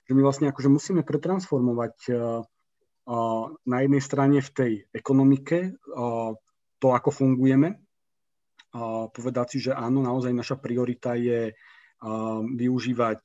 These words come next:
e, ekologickejšie spôsoby dopravy, ale nielen dopravy, ale aj energetiky, aj poľnohospodárstva, aj, aj, e, stavebníctva a teda, a teda. A zároveň, e, tou podporou dať ľuďom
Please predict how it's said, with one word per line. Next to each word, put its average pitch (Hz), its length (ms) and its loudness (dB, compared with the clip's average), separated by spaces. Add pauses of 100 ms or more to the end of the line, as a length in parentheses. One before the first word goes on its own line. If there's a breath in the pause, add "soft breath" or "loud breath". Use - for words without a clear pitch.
e, 113 60 -6 (300)
ekologickejšie 135 760 2
spôsoby 123 520 -6
dopravy, 135 480 -2
ale 107 200 -4
nielen 117 280 -4
dopravy, 131 400 -2
ale 101 200 -10
aj 104 80 -8
energetiky, 123 760 -2
aj 98 120 -12
poľnohospodárstva, 117 1160 -8 (480 loud breath)
aj, 110 220 -4 (180)
aj, 107 240 -8 (120)
e, 107 80 0 (1080)
stavebníctva 127 720 0
a 117 80 -6
teda, 127 280 -2
a 131 40 -6
teda. 117 280 -6 (560 loud breath)
A 120 80 -4
zároveň, 156 520 4
e, 160 40 -4 (560)
tou 143 160 6
podporou 147 480 0
dať 135 120 2
ľuďom 147 380 4